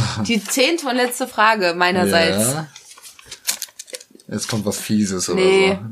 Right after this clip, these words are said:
Speaker 2: nee, es geht eigentlich.
Speaker 1: Ja, okay.
Speaker 2: Bist du mit all deinen Tattoos, die du gestochen hast, zufrieden?
Speaker 1: <laughs> Die, die ich jemandem gestochen habe?
Speaker 2: Ja.
Speaker 1: Nein.
Speaker 2: Nein?
Speaker 1: Nein.
Speaker 2: Und, ähm, also,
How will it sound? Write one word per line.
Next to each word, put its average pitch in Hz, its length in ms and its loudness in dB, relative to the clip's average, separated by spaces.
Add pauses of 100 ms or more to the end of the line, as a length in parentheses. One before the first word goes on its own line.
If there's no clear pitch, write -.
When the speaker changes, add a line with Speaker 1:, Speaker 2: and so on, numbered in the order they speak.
Speaker 2:
nee, 190 160 4
es 196 180 -4
geht 156 240 -8
eigentlich. 87 300 -8 (160)
Speaker 1:
Ja, 101 120 -2
okay. 92 300 -8 (800)
Speaker 2:
Bist 254 280 0
du 277 60 -4
mit 220 260 -4
all 220 200 0
deinen 202 560 0 (200)
Tattoos, 214 460 -6
die 202 100 -10
du 196 100 -4
gestochen 190 460 -6
hast, 190 200 -10
zufrieden? 175 720 -8 (540)
Speaker 1:
<laughs> 110 220 0 (580)
Die, 107 260 -4
die 131 360 4
ich 175 180 4
jemandem 147 560 4
gestochen 120 400 4
habe? 95 180 2
Speaker 2:
Ja. 92 180 -4 (300)
Speaker 1:
Nein. 185 260 -4 (1160)
Speaker 2:
Nein? 180 400 -2
Speaker 1:
Nein. 90 300 -8 (1300)
Speaker 2:
Und, 196 440 -2
ähm, 180 560 -2
also, 196 340 2